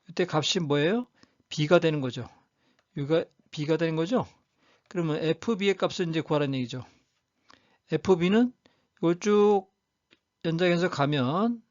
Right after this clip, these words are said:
연장해서 가면 이게 요 점에서 밑으로 가면 요 점이 B, B라는 얘기거든요.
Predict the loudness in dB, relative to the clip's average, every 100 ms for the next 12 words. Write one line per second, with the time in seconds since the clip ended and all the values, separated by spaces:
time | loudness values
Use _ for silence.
0 | _ _ _ _ -8 0 2 2 -2 -2
1 | 0 -2 -4 -8 _ _ _ _ _ -6
2 | -2 0 -2 -8 _ _ _ _ _ _
3 | _ -6 0 2 2 2 2 2 2 -2
4 | -8 _ -16 -14 -8 0 0 0 -2 0
5 | 0 0 -2 -6 -12 -4 -2 0 0 0
6 | 0 -2 0 -2 -4 -2 0 -2